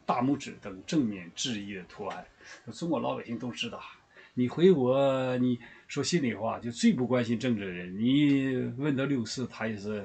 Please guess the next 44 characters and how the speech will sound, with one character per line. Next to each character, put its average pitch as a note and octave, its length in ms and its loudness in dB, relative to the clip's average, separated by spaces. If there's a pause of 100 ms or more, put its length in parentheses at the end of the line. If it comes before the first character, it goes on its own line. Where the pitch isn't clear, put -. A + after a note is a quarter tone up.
也 G#2 80 -8
是 G#2 120 -14
很 A#2 200 -8
感 - 220 -8
动 F2 180 -16
的 - 80 -18
啊， F2 220 -12
都 A2 100 -6
怀 G#2+ 260 -8
念 G#2+ 280 -6 (540)
当 A2 200 -4
年 G#2+ 140 -4
一 - 20 -6
些 G#2+ 160 -8
学 - 220 -8
生 G#2 180 -10
们， F#2 120 -14 (120)
争 C3 200 0
取 A2+ 180 -6
民 A#2 160 0
主 B2 140 0
自 A#2 260 -4
由 A2 140 -4
那 A#2 160 0
些， F#2 280 -12
纪 C3 220 -6
念 G2 220 -6
那 G2 60 -10
些 F#2+ 180 -16
学 - 180 -10
生 F#2 160 -16
们 F2+ 80 -20 (140)
啊， G2+ 180 -6 (400)
他 C3+ 140 2
们 D3 120 4
都 E3+ 80 0
不 C3+ 140 -4
会 C#3+ 160 2
忘 C#3+ 240 6
记 B2+ 140 0
那 C3 120 2
些 A#2 460 0
名 A2+ 180 2
字。 A#2 240 -2